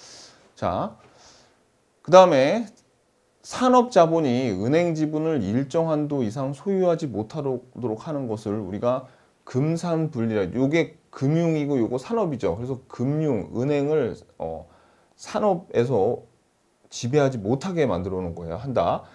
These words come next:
자기 자본 비율이 낮은 금융산업의 특성상 산업자본의 지배하에 놓일 수 있는 위험이 존재한다. 이러한 이유로 은행법을 통해 산업자본이 보유할 수 있는 은행 지분을,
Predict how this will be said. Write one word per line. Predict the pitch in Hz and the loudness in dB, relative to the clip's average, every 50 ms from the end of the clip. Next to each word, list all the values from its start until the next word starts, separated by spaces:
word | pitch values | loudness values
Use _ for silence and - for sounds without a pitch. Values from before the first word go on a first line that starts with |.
| - _ _ | -20 _ _
자기 | - - 110 117 139 175 | -10 -6 -4 -2 -2 0
자본 | 170 185 180 180 180 175 165 | 2 2 4 4 2 0 0
비율이 | 160 160 156 151 151 165 147 | 0 -2 -2 -2 -2 -2 0
낮은 | 117 92 90 95 - 127 113 104 - - - | 0 0 -2 -2 -2 -4 -4 -4 -4 -8 -10
금융산업의 | - 113 110 127 139 143 143 143 147 147 135 131 127 127 139 135 135 | -8 -6 -4 -2 -2 -2 -4 -6 -6 -6 -4 -4 -2 -2 -2 -4 -6
특성상 | - - - - 139 120 107 110 151 131 110 87 - - - - - _ _ | -8 -16 -10 -6 -4 -4 -2 0 -2 -2 -2 -4 -10 -16 -20 -20 -20 _ _
산업자본의 | - - - 208 202 202 208 202 190 - - 175 165 156 156 156 156 151 151 151 151 | -18 -12 -4 -2 0 0 0 0 -2 -2 0 0 0 0 2 0 -2 0 -2 -4 -4
지배하에 | - - 107 123 127 135 131 123 123 120 | -6 -10 -4 -4 -2 -2 0 0 -2 -2
놓일 | 101 95 104 107 117 | -2 -2 -2 -2 -4
수 | 117 - 117 | -4 -6 -6
있는 | 113 113 113 104 | -4 -4 -4 -4
위험이 | 87 92 101 101 104 98 | -4 -4 -4 -4 -4 -6
존재한다. | 95 - 90 92 85 110 95 85 80 78 78 87 110 104 | -8 -8 -10 -6 -4 -4 -4 -4 -4 -8 -6 -8 -8 -8
이러한 | - 101 113 127 135 135 135 127 | -4 -2 0 0 2 0 0 -2
이유로 | 101 95 110 117 117 95 90 87 - - - - - - _ _ - | -2 -4 -2 -2 0 0 0 0 -2 -6 -14 -20 -20 -20 _ _ -6
은행법을 | 113 135 143 147 143 143 147 139 131 135 135 135 | 0 2 2 2 2 2 2 2 2 2 -2 -4
통해 | - 151 139 139 143 107 - | -4 -4 -2 -2 -2 -4 -6
산업자본이 | - - 190 185 175 165 170 - 147 135 135 135 135 131 131 135 | -8 -10 -6 -4 -4 -4 0 0 0 0 0 -2 -4 -4 -4 -6
보유할 | - 104 107 120 123 120 120 120 | -4 -4 -2 0 2 2 2 2
수 | 120 - | 0 -4
있는 | 107 98 92 110 131 151 160 160 - - - _ _ _ - 104 | -6 -4 -4 -4 -4 -4 -6 -10 -14 -20 -20 _ _ _ -4 0
은행 | 117 127 131 127 120 | 2 2 4 4 2
지분을, | 107 107 98 - 107 117 139 175 190 196 | 2 0 -2 -2 0 0 0 0 0 -2